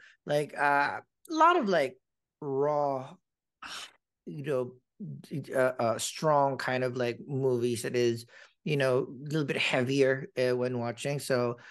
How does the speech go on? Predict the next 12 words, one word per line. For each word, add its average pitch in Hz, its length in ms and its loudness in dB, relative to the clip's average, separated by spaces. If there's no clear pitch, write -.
he's 135 460 -2
one 131 160 2
of 123 100 0
my 123 200 0
favorite, 117 640 -2
um, 110 540 -4
uh, 104 800 -2
uh, 110 240 -2
directors 120 540 -2
that 123 160 -12
came 123 260 -4
out. 117 300 -2